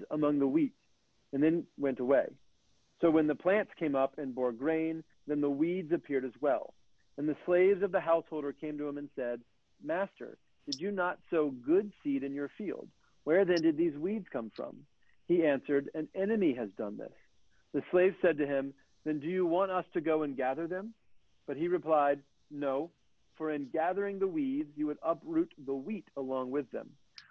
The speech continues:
Let both of them grow together until the harvest. And at harvest time, I will tell the reapers, "Collect the weeds first and bind them in bundles to be burned, but gather the wheat into my barn."'" Okay, so, uh, I love this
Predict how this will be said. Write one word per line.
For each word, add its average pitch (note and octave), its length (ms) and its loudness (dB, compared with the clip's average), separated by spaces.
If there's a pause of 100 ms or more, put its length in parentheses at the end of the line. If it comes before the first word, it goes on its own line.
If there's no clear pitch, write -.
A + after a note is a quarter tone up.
(140)
Let D#3 220 0
both G3+ 260 4
of A#3 80 -2
them G3+ 160 -2
grow D#3 200 2
together D3 400 0
until D3 280 -4
the C3+ 80 -4
harvest. C3+ 480 -6 (540)
And C#3+ 100 -2
at D3+ 100 -2
harvest F3 420 0
time, D3 220 -2
I C3+ 100 -2
will C#3 120 -2
tell C3+ 200 0
the B2+ 100 -2
reapers, D3+ 400 -2 (440)
"Collect C3 280 0
the C#3 80 -4
weeds F#3+ 340 0
first D#3 320 -2 (400)
and C#3 160 -6
bind C3+ 240 0
them E3+ 80 -2
in G3 120 -2
bundles D#3+ 400 0
to E3+ 60 -16
be F#3+ 80 -4
burned, B2+ 440 -8 (320)
but C3+ 140 -8
gather C3+ 260 2
the D3 80 -2
wheat C3+ 220 -2
into C3 180 -10
my A2+ 160 -6
barn."'" G2+ 400 -8 (1400)
Okay, A2 240 -2 (640)
so, E3 260 2
uh, D3+ 180 4 (500)
I G3+ 160 2
love G3 240 4
this F#3+ 120 -4